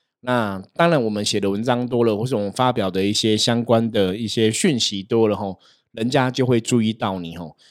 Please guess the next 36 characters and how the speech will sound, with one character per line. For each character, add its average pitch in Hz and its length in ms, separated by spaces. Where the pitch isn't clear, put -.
所 - 180
以 196 240
早， 120 460
早 143 260
几 139 220
年 95 220
吼， 104 180
我 92 140
真 143 120
的 139 80
有 101 220
一 104 80
阵 123 240
子， 98 120
大 123 120
概 117 80
半 135 280
年 101 140
到 123 160
一 120 40
年 110 140
的 98 120
时 95 320
间 107 240
吼， 98 400
就 151 240
一 147 80
直 113 140
都 117 140
有 101 60
电 123 180
视 120 140
节 104 160
目 110 160
来 90 160
找， - 320